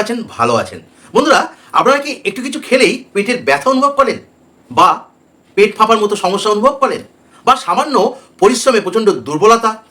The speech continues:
ক্লান্তি অনুভব করেন বা শ্বাসকষ্ট অনুভব করে থাকেন বা দেখছেন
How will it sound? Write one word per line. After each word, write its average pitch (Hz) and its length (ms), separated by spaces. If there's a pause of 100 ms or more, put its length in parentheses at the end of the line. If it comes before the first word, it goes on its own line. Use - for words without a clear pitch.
(200)
ক্লান্তি 202 380
অনুভব 214 280
করেন 208 160 (480)
বা 185 100 (520)
শ্বাসকষ্ট 160 540
অনুভব 233 260
করে 254 160
থাকেন 226 200 (920)
বা 247 80 (100)
দেখছেন 311 280